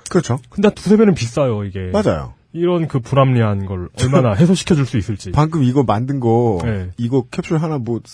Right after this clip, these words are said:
Speaker 1: 뭐, 오륙백 원 뭐 이렇게 하나 봐요.
Speaker 2: 네,
Speaker 1: 근데
Speaker 2: 네.
Speaker 1: 이거 가지고 하나 만든 거 지금 먹어봤잖아요, 제가.
Speaker 2: 네, 네.
Speaker 1: 아, 이제까지 커피숍에서 그거 마신 돈 아까워 죽을 뻔.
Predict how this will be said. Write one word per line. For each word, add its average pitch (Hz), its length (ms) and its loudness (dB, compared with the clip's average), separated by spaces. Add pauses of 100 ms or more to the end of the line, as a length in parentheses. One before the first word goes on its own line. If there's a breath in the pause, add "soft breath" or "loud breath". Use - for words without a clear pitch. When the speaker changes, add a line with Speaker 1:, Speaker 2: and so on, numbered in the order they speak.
(100)
Speaker 1:
뭐, 101 200 -10
오륙백 120 360 -8
원 170 120 -8
뭐 110 80 0
이렇게 107 200 -6
하나 160 180 -4
봐요. 104 400 -4
Speaker 2:
네, 98 480 -6
Speaker 1:
근데 131 160 -2
Speaker 2:
네. 117 60 2
Speaker 1:
이거 123 200 0
가지고 135 220 -2
하나 156 100 -2
만든 110 300 -4
거 107 100 -8 (200)
지금 101 300 -6
먹어봤잖아요, 92 600 -4
제가. 76 240 -6
Speaker 2:
네, 76 400 -2
네. 98 120 -8 (380 loud breath)
Speaker 1:
아, 95 160 -6
이제까지 117 520 -2 (140)
커피숍에서 170 580 -4
그거 107 200 0
마신 90 280 -4
돈 90 180 -6
아까워 82 260 -8
죽을 90 240 -14
뻔. 80 220 -10